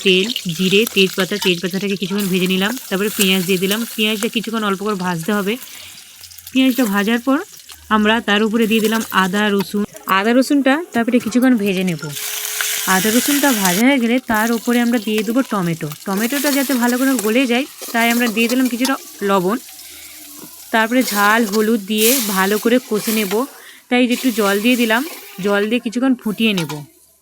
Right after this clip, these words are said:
যাতে মশলাটা ভালো করে হয়। তার উপরে যে সবজিগুলো ভাজা ছিল, সেগুলো দিয়ে কিছুক্ষণ কষে নেব, যাতে সবজিটা টেস্টি হয়।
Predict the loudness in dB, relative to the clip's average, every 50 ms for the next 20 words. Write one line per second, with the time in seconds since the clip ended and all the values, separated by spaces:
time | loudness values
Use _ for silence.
0 | -16 -8 -4 -2 0 2 2 2 2 2 0 2 2 2 2 0 0 0 0 0
1 | 2 2 0 0 0 0 0 -2 -2 -2 0 2 2 2 2 2 2 0 0 0
2 | 0 0 0 0 0 0 -2 -2 -4 -2 -2 0 2 2 2 2 2 0 0 0
3 | 0 -2 0 -2 0 0 -2 -4 -8 -12 -14 -16 -16 -16 -8 0 2 2 4 4
4 | 4 2 2 2 2 0 0 -2 -4 -6 -4 -2 -2 0 0 0 2 2 0 0
5 | 2 2 2 2 2 2 0 0 -2 -4 -8 -10 -10 -10 -12 -12 -14 -6 -4 -2
6 | 0 0 -2 -2 -4 -8 -14 -14 -6 -4 -2 -2 -2 -2 -2 -2 -2 -2 -2 0
7 | -2 -2 -2 -2 -4 -4 -2 -2 -4 -6 -8